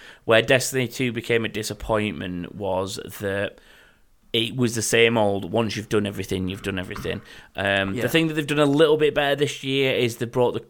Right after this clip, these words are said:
Speaker 1: new content out sooner, um, and, and, like, more frequently and stuff like that, but I don't know if it's gonna be enough. It's not enough to have drawn me back to it yet, that's for sure.
Speaker 2: Yeah, yeah.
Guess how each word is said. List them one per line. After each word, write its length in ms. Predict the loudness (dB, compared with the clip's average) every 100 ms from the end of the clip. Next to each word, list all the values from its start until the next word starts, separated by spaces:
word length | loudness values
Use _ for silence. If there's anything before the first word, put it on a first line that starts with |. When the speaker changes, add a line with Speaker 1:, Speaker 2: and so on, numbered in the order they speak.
| -8
Speaker 1:
new 240 | -2 -2
content 480 | -2 -2 -2 -4 -2
out 240 | -4 -4
sooner, 640 | -6 -6 -4 -2 0 -2 -4 -8 -6 -4 -6
um, 140 | -8 -12 _ _ _ _
and, 540 | -10 -10 -8 -12 -14 -18 _ _ _ _ _ _ _ _ -20 _
and, 300 | -18 -12 -10
like, 240 | -6 -8 -6
more 280 | -4 -2 -4
frequently 760 | -6 -6 -6 -4 -4 -2 -4
and 100 | -4
stuff 300 | -6 -8 -8
like 160 | -8 -4
that, 400 | -4 -6 -14 -6
but 260 | -4 -4 -8 -20 -20 -20 _ _ _ _ -14
I 80 | -8
don't 340 | -4 -4 -4
know 80 | -4
if 180 | -6 -6
it's 140 | -10
gonna 200 | -8 -10
be 140 | -8 -8
enough. 440 | -8 -10 -16 -12
It's 160 | -6 0
not 160 | 2
enough 240 | 4 4 2
to 120 | -6
have 100 | -6
drawn 300 | 0 2 2
me 160 | -2 -2
back 280 | -2 -2 -8
to 140 | -14
it 120 | -10
yet, 260 | -10 -10 -14 -18
that's 180 | -16
for 100 | -16
sure. 180 | -10 -10
Speaker 2:
Yeah, 160 | -10 -14 _ -20
yeah. 200 | -20